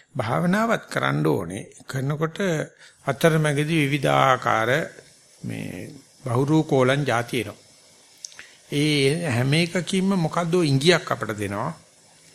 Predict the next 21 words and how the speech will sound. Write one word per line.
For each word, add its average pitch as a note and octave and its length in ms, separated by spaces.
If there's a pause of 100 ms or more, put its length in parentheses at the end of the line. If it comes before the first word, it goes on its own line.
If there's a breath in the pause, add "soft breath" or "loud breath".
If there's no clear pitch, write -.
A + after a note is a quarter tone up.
(200)
ඒ C#3 100
නිසා D3+ 400
ඒ C3+ 240
එන B2+ 140 (220)
කෝලමේ D#3 520
හැටියට D3 340
අපි C#3+ 280 (320)
භාවනා B2+ 480
කමටහන් B2 440
සුද්ධ B2 280
කරගෙන D#3 400 (840 loud breath)
ඉදිරියට D#3+ 460
යනවා. C3 320
මේ C#3+ 200
සඳහා D#3+ 380
නම් D3 180
කියන්න B2 340
තියෙන A#2+ 240
මේ A#2 180
නිදිමතේ C3+ 540
කතාවට G2 600